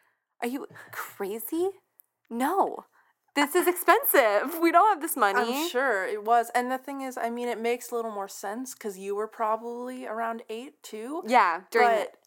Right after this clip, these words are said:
Speaker 2: But
Speaker 1: well, during this time I was five, but then when they ha-, they've had so many other cruises,
Speaker 2: But it j-, it is weird that, like, they made that whole extravaganza around two eight-year-old kids.
Speaker 1: I know. Isn't that so bizarre?
Speaker 2: I mean, th-,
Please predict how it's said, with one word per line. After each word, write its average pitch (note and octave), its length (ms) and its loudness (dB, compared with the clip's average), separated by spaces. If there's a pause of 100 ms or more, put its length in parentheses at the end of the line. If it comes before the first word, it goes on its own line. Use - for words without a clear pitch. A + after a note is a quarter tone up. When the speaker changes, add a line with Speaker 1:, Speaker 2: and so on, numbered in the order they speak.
Speaker 2:
But A3 120 -10
Speaker 1:
well, C#4 220 8
during D4+ 280 0
this A#3+ 120 -2
time G#3+ 160 0
I F#3 60 0
was F3 140 -4
five, C3+ 880 0
but G3+ 120 -8
then G#3+ 200 2
when A3 180 0
they A#3+ 120 -2
ha-, A#3 180 -2
they've A#3 220 4
had C4 300 2
so F#3 220 0
many F#3+ 180 -4
other F3 160 0
cruises, F#3 640 -6 (460)
Speaker 2:
But C4 120 -2
it C4 140 -12
j-, - 180 -8
it D#4+ 220 -8
is D#4+ 340 -4
weird A3 400 -2
that, F3 240 -2
like, F3 440 -8 (480)
they G3 120 -6
made G3 240 -4
that F#3 180 0
whole F#3 640 -8 (340)
extravaganza F#3 880 -6
around F3+ 320 -4
two - 220 -10
eight-year-old - 500 -12
kids. - 580 -12
Speaker 1:
I C#4+ 120 4
know. D#4 220 4 (280)
Isn't F4+ 280 0
that G4+ 220 0
so - 460 -4
bizarre? F#3+ 580 -4
Speaker 2:
I A#3 120 4
mean, C#4 280 -2
th-, B3 140 -4